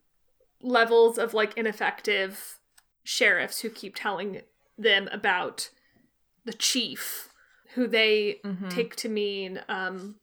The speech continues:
Speaker 1: Lotho Baggins, who Frodo left Bag End to.
Speaker 2: Yes. Who, along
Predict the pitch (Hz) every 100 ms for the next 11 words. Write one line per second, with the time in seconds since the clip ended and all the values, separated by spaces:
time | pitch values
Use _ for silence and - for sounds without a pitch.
0 | - 220 240 233 233 202 202 208 190 202
1 | 180 185 - - 196 190 180 - - _
2 | _ - 208 196 190 190 180 - - -
3 | - 208 185 - 202 214 226 220 - _
4 | _ _ _ _ 165 - - - - _
5 | 180 240 226 214 - - - _ - 214
6 | 220 254 285 294 285 233